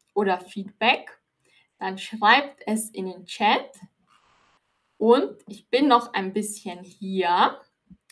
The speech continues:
Und an alle, die keine Fragen mehr haben, ich danke euch, dass ihr hier wart. Und bis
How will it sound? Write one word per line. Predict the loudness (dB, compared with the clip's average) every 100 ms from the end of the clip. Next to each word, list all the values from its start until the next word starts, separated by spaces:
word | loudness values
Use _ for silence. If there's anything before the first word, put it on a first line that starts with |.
| _ _ _ _ _ 2
Und | 2 2 0
an | -2 2
alle, | 4 4 4 -2
die | -4 -4 -6 -6
keine | 2 2 2 -4
Fragen | -4 2 2 2 0
mehr | -2 -2
haben, | 0 0 0 0 -2 -8 _ _ _ _ _ _ -20
ich | -6
danke | 2 4 4 0 -2
euch, | -2 -4
dass | -8 -8 -8
ihr | -12 -14
hier | -10 -6 -4
wart. | -2 0 0 -2 -14 _ _
Und | -12 -10 -6
bis | -4 -4 -6 -10